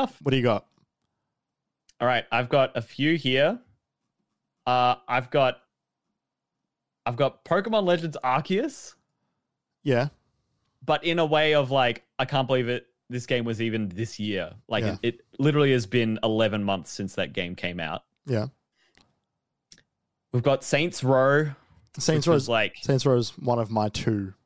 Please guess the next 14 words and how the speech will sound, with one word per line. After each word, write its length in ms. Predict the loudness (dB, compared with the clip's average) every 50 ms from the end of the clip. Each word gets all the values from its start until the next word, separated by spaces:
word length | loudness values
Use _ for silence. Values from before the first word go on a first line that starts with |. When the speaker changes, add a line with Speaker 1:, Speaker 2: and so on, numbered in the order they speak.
| _ _ _ _ _ _ _ _ _ _ _ _ _ _ _ _ _ _ _ _ _ -4
Speaker 1:
Yeah. 160 | -4 -4 -4 -4 _ _ _ _ _ _ _ _ _ _ _ _ -6
Yeah. 120 | -6 -6 -6 _ _ _ _ _ _ _ _ _ _ _ _ _ _ _ _ _ _ -4
Uh, 600 | -2 0 2 2 2 2 2 2 2 2 2 0 -2 _ _ _ _ _ _ _ _ _ _ _ _ _ _ -4
and 560 | -2 -2 0 0 -2 -2 -2 -4 -4 -8 -12 _ _ _ _ _ _ _ _ _
the 60 | -4 0
last 240 | 2 2 0 0
one 100 | 0 0
I've 120 | 0 0 0
got 180 | 0 0 0
is 120 | -2 -6 -6
Pokemon 400 | -2 -2 -2 -2 -2 -4 -4 -4
Scarlet 400 | -4 -2 -2 0 0 0 -2 -4 -6
and 140 | -10 -8
Violet. 380 | -6 -4 -4 -4 -4 -6 -8 -10